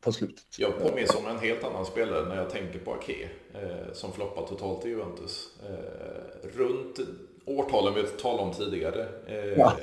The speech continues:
Speaker 2: Elio, Rio Elia,
Speaker 1: Ja.
Speaker 2: nederländaren.
Speaker 1: Jajamän. Satt på bänken i det, om vi ska liksom gå tillbaks där vi började, den här
Speaker 2: Mm.
Speaker 1: Juventus Milan två noll, Marquisio två. Då var det ju också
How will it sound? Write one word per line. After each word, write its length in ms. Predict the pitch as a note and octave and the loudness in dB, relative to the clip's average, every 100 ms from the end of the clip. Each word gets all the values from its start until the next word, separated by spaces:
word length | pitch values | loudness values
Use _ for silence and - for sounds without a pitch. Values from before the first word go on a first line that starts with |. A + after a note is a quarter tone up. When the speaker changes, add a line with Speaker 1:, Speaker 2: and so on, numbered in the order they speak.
| - - - | 2 0 -4
Speaker 2:
Elio, 640 | - - B2+ B2+ C3 A2 G#2 - | -4 4 6 10 12 12 8 0
Rio 600 | A#2+ C3 C3+ C3 A2+ A2+ - - | 0 2 2 6 8 6 4 0
Elia, 560 | A#2+ A#2+ A#2+ A2 A2 G#2+ - - - - - | 2 4 4 4 2 0 -8 -12 -20 -20 -12
Speaker 1:
Ja. 320 | - A2+ D3+ G3+ | 6 12 12 12
Speaker 2:
nederländaren. 440 | F#3 E2+ F#2+ - - - | 10 4 0 -4 -10 -12
Speaker 1:
Jajamän. 580 | - C#3+ F#3 G3 G3+ G#3+ - _ | 4 8 10 10 6 6 -8 _
Satt 340 | - F3+ F#3+ - | 2 6 6 4
på 80 | |
bänken 720 | G3 G#3 A3+ G#3 - E3+ D3+ D3 | 8 8 8 4 2 2 2 0
i 140 | C#3+ | 2
det, 160 | D3 D3 | 4 2
om 120 | D3 | 2
vi 60 | |
ska 240 | C#3+ D3+ C#3 D3 | 2 4 4 2
liksom 280 | C#3+ C3 A#2+ _ _ _ _ | -8 -8 -10 _ _ _ _
gå 180 | C3 D#3+ | 0 0
tillbaks 520 | E3 E3 E3+ E3 E3 | 4 8 10 10 6
där 140 | - D3+ | 2 2
vi 100 | D3 | 4
började, 600 | C3 D#3+ C3+ D#3 E3+ D#3 | 6 6 6 6 6 4
den 120 | B2+ | 2
här 260 | A#2 A2+ A2 | 2 0 -6
Speaker 2:
Mm. 120 | A#2+ | -8
Speaker 1:
Juventus 520 | C3+ C#3 C3 - - | -4 -2 -2 -8 -10
Milan 400 | C#3 C3 B2+ B2+ | -6 -4 -2 -4
två 300 | - B2+ B2+ | -8 -2 0
noll, 240 | B2+ A#2+ | 2 0
Marquisio 600 | B2 A#2+ A2+ C#3 A#2+ - B2 | 0 -2 -2 -2 -2 -2 -8
två. 220 | - D#3 - - _ _ _ _ _ _ _ - | -12 -18 -20 -20 _ _ _ _ _ _ _ 8
Då 140 | D3 | 12
var 300 | F3+ F#3 F#3+ | 12 12 12
det 80 | F#3+ | 12
ju 140 | F#3 | 10
också 300 | E3+ B2+ - | 10 8 0